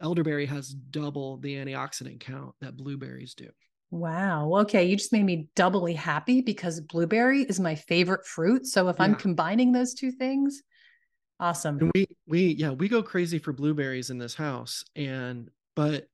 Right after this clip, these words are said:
Speaker 1: the, the antioxidant level for elderberry is double that. And then if you s-,
Speaker 2: Crazy.
Speaker 1: s-, skip down to, uh, raspberries and strawberries,
Speaker 2: Mm-hmm.
Speaker 1: elderberries have about three and a half to four times more
Speaker 2: Wow.
Speaker 1: antioxidants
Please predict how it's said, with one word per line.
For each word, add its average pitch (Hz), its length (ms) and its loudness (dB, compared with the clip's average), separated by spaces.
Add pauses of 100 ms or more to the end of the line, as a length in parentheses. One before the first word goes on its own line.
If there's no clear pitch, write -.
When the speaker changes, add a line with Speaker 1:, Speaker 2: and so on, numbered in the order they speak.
(140)
Speaker 1:
the, 143 460 -4
the 131 80 -10
antioxidant 143 600 -4
level 131 240 -8
for 127 220 -10
elderberry 135 460 -6
is 131 200 -12
double 147 400 -6
that. 127 360 -8 (320)
And 139 80 -4
then 143 140 -2
if 139 120 -8
you 143 60 -6
s-, 180 240 -2
Speaker 2:
Crazy. 165 220 -12
Speaker 1:
s-, - 160 -16 (160)
skip - 440 -4
down 151 400 -2
to, 127 420 -6 (600)
uh, 120 340 -8
raspberries 139 1040 -4
and 127 240 -10
strawberries, 127 1040 -4 (440)
Speaker 2:
Mm-hmm. 147 100 -2
Speaker 1:
elderberries 139 480 0
have 135 120 -6
about 120 240 -10 (140)
three 147 200 0
and 139 120 0
a - 20 -4
half 131 280 -6
to 120 60 -12
four 151 420 -2
times 123 420 -8
more 123 420 -8
Speaker 2:
Wow. 165 80 -10
Speaker 1:
antioxidants 160 720 -8